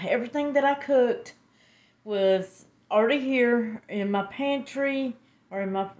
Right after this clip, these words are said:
my pork chop was in my freezer, of course. So my whole meal today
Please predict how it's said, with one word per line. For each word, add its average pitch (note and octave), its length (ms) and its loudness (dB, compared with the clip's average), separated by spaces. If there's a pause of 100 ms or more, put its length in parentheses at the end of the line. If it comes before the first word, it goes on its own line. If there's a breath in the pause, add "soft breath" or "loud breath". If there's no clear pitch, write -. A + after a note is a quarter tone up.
my F3+ 220 -2
pork A#3+ 320 -8
chop A3 220 -6
was G3+ 140 -12
in G3+ 80 -8
my F#3+ 200 -6
freezer, F#3+ 300 -6
of E3+ 160 -10
course. F#3 280 -10 (520 loud breath)
So G#3+ 720 4
my G#3 180 0
whole A#3+ 200 2
meal C4+ 280 2
today C#4 500 0